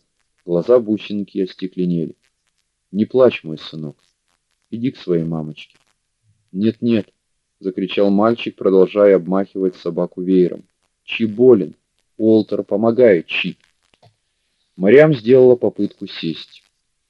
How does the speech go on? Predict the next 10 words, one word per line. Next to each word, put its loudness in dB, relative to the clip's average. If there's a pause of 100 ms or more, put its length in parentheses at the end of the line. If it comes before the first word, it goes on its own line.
(220)
У -6
неё, 4
казалось, 4
кончились -6
силы, -4 (460)
и -6
ей 2
пришлось -6
некоторое -6
время -2